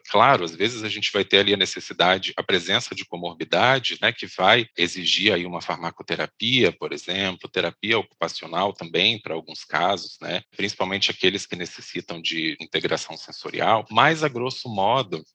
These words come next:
a orientação a uma pessoa autista adulta, né, em termos de psicoterapia, é que essa prática vai promover, de fato, um processo de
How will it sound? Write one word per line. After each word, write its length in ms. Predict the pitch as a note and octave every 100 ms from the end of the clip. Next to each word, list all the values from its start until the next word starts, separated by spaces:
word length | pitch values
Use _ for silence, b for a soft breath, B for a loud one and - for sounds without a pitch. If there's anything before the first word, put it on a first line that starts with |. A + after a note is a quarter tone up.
| _ -
a 100 | F2+
orientação 640 | F#2 F#2 G2 F2+ - G2
a 80 | A2
uma 200 | D#3 C#3
pessoa 340 | A2 - G2
autista 360 | F#2 - - E2+
adulta, 480 | D#2 F2+ C#3 C3 D#2+ - -
né, 60 |
em 80 | E2+
termos 340 | - F2+ F2+ D#2+
de 100 | D#2
psicoterapia, 1040 | - - - E2 D#2+ D#2+ - A#2 C#3+ E2+ -
é 180 | C3
que 640 | C#3+ - - C3 C3+ D3+ -
essa 200 | F#2+ -
prática 400 | - B2+ - D#3
vai 180 | B2+ C3+
promover, 480 | - C#3+ C3 A2 A2
de 120 | A#2
fato, 380 | - G2 B2+ A#2+
um 60 |
processo 500 | - G#2 - G2 -
de 300 | G#2 F2 D#2+